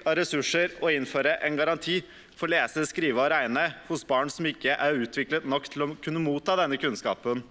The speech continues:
Dersom garantien settes til fjerde trinn, vil vi i større grad sikre at vi bruker ressursene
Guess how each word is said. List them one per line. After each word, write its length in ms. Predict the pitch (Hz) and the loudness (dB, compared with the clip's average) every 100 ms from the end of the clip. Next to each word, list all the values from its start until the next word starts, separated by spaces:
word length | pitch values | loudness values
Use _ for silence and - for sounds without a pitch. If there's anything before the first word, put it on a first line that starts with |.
| - - - - - - - - | -20 -20 -20 -20 -20 -20 -20 -18
Dersom 540 | 135 175 180 240 226 214 | -2 0 2 0 2 2
garantien 480 | 208 208 160 165 | 2 0 0 0
settes 400 | 170 202 175 165 | 2 0 0 -2
til 140 | - 165 | -2 -2
fjerde 300 | 160 180 123 | 0 2 0
trinn, 300 | - 196 170 - - - - | 2 0 0 -6 -18 -20 -6
vil 140 | 147 147 | -2 0
vi 60 | 180 | 0
i 20 | |
større 460 | - - 143 160 180 | 0 0 0 2 0
grad 300 | 156 180 170 | 2 2 0
sikre 380 | - 190 - 131 | -4 -2 0 0
at 80 | 180 | 0
vi 60 | |
bruker 480 | 139 196 147 107 147 | 0 2 0 0 0
ressursene 540 | - - 123 - 131 | 0 -2 -4 -2 0